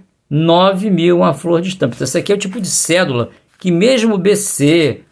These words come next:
o T G, uma M B C deve valer em torno de quinhentos a seiscentos reais. E uma U T G,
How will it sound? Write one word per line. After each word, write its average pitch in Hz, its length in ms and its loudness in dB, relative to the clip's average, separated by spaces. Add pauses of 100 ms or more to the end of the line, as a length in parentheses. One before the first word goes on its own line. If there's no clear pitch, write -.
(280)
o 151 120 -6
T 170 280 0
G, 113 220 -2
uma 214 140 2
M 233 80 2
B 226 140 4
C 226 300 0
deve 220 160 2
valer 214 280 4
em 202 60 0
torno 208 240 0
de 214 300 -2 (600)
quinhentos 214 500 0
a 226 60 0
seiscentos 214 460 -2
reais. 147 760 0
E 175 80 -6
uma 175 380 -2
U 208 120 0
T 240 320 -2
G, 120 500 -2